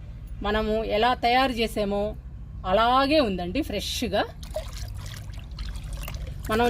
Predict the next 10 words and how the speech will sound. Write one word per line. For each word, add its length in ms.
లిక్విడ్ 260
తయారు 320
చేసేటప్పుడు 580
ఒక 120
పావు 200
కిలో 240
బెల్లం 280
వేస్తే 260
చాలండి 400
ఇరవై 220